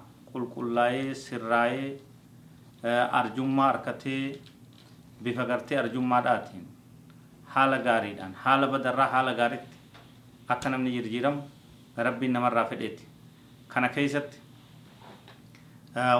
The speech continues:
waa'een zakaadhaa kun gosa, eh, darsii adda addaatti taa'ee jira. Gamni duraa kun fadlii isii irraa dubbannaa, fadlii isiitii fi hammeenya nama isii dhoowwee irraa dubbannaa.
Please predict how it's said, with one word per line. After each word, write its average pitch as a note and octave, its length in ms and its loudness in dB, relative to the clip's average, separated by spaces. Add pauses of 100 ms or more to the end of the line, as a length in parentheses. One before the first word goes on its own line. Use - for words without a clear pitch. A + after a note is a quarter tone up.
waa'een C3+ 340 6
zakaadhaa B2+ 420 2
kun - 960 -14
gosa, B2 280 0 (300)
eh, A#2 460 0 (180)
darsii C3 400 -4
adda B2 220 -6
addaatti B2 380 -4 (100)
taa'ee A#2 280 -2
jira. A#2 200 -2 (800)
Gamni C#3 340 2
duraa C3 320 6
kun A#2+ 140 -4
fadlii A#2 420 -4
isii A#2 240 -8
irraa B2+ 460 0 (100)
dubbannaa, A2+ 560 -2 (840)
fadlii C#3 400 0
isiitii B2 460 -6
fi C#3+ 240 -6 (720)
hammeenya C3+ 560 2
nama C3+ 180 -2
isii B2 240 -6
dhoowwee B2 260 -2
irraa B2+ 180 0
dubbannaa. A#2 480 -4